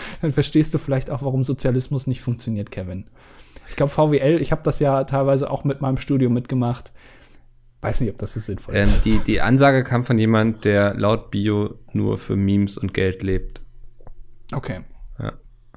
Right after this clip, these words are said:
Speaker 1: Na. Also, Kevin, hast du gehört? Du bist jetzt ja mit Micke befreundet. Du hörst ja wahrscheinlich auch diesen Podcast. Wollen wir Kevin einladen in den Podcast einfach? Ich meine, jetzt hast du ja Kontakte.
Speaker 2: Ich, äh, f-, quasi,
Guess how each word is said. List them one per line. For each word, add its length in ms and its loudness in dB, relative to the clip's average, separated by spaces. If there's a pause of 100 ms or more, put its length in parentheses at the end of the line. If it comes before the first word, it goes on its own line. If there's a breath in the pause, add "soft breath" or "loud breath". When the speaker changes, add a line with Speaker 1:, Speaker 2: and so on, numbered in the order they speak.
(100)
Speaker 1:
Na. 300 -10 (320)
Also, 280 2
Kevin, 400 -6 (680)
hast 200 -4
du 40 0
gehört? 400 2
Du 60 2
bist 160 0
jetzt 160 0
ja 60 0
mit 160 -2
Micke 220 0
befreundet. 580 -2
Du 80 -2
hörst 180 -2
ja 80 -2
wahrscheinlich 320 -2
auch 60 -4
diesen 180 -4
Podcast. 320 -4 (140 loud breath)
Wollen 160 0
wir 140 0
Kevin 320 2
einladen 420 -4
in 80 -4
den 100 -6
Podcast 460 -6
einfach? 260 -8 (240)
Ich 80 -12
meine, 160 -2
jetzt 120 -4
hast 120 -2
du 60 -2
ja 40 0
Kontakte. 520 -8 (300 soft breath)
Speaker 2:
Ich, 340 0
äh, 80 -4
f-, 320 -6 (460)
quasi, 760 2